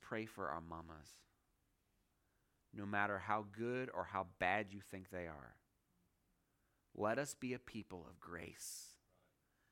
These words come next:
who recognize that sometimes people, sometimes people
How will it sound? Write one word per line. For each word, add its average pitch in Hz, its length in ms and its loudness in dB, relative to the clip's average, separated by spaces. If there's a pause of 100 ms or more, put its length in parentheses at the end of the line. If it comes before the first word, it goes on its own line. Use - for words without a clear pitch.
(720)
who 123 80 -2
recognize 107 540 0
that 85 100 -8
sometimes 104 1000 -2 (1800)
people, 113 360 -2 (2500)
sometimes 123 640 -6
people 87 460 -6